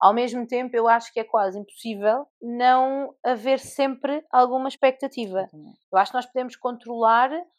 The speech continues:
Speaker 1: o impacto, no nosso caso, das nossas expectativas em relação ao que vai acontecer, e gerir isso, tanto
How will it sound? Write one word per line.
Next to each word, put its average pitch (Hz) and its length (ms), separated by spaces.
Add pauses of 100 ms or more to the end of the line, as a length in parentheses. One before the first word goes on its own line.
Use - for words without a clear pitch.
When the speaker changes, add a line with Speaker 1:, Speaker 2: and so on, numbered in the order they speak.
(160)
Speaker 1:
o 226 140
impacto, 269 840
no 226 140
nosso 226 260
caso, 226 320
das 196 160
nossas 262 380
expectativas 214 640
em - 40
relação 196 280
ao 196 80
que - 40
vai 180 120
acontecer, 190 520 (400)
e 220 80
gerir 254 360
isso, - 400 (100)
tanto 196 180